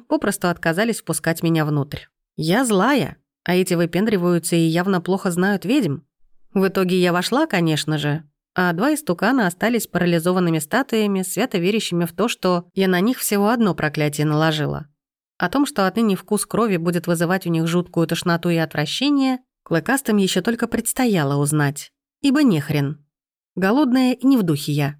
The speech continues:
Не видно, что ли? В зове крови мне не обрадовались, что было проблемой. Но не для меня. Подкатившего со стороны оборотня послала чесоточным проклятием, занервничавших гадюк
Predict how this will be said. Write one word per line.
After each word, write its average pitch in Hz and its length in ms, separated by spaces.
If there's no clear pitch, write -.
Не 226 160
видно, 233 220
что - 200
ли? 143 240
В 208 80
зове 277 260
крови 247 300
мне 214 200
не 220 120
обрадовались, 143 720
что - 220
было 180 200
проблемой. 175 640
Но 302 180
не 285 140
для 240 140
меня. 202 340
Подкатившего 208 680
со 190 120
стороны 196 420
оборотня 185 580
послала 180 480
чесоточным 175 600
проклятием, 233 760
занервничавших 208 880
гадюк 185 480